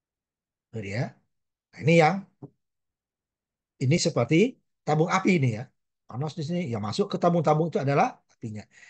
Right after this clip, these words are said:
Di luar tabungnya adalah air, gitu kan. Jadi tabungnya ada dua, ini tabung gede, kemudian ada tabung kecil, kecil yang banyak. Yang tabung kecil ya masuk tabung api, di luarnya tabung air. Ini yang tadi bata tahan api tadi. Dia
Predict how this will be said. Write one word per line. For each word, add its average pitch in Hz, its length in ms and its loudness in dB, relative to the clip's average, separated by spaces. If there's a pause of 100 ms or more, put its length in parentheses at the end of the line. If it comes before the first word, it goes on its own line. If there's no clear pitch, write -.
Di 170 160 4
luar 160 240 8
tabungnya 139 440 4 (100)
adalah 127 260 2 (400)
air, 107 240 -4 (160)
gitu 98 160 -18
kan. 135 100 -6 (760)
Jadi 104 200 -12
tabungnya 143 360 4
ada 156 80 8
dua, 160 240 4
ini 120 120 -2
tabung 156 320 2
gede, 175 400 4 (280)
kemudian 127 280 -6
ada 113 120 -6
tabung 117 200 -10
kecil, 170 160 -2 (120)
kecil 147 240 -2
yang 127 120 0
banyak. 107 260 -8 (140)
Yang 101 120 -16
tabung 104 240 -14
kecil 143 320 0
ya 196 80 2
masuk 139 240 -2
tabung 117 240 -6
api, 98 240 -14 (320)
di - 80 -14
luarnya 107 240 -6
tabung 101 320 -8
air. 104 160 -16 (1500)
Ini 120 200 2
yang 135 80 0
tadi 131 200 4
bata 135 400 0
tahan 113 320 -6
api 110 160 -14
tadi. 87 280 -18 (1700)
Dia 117 140 0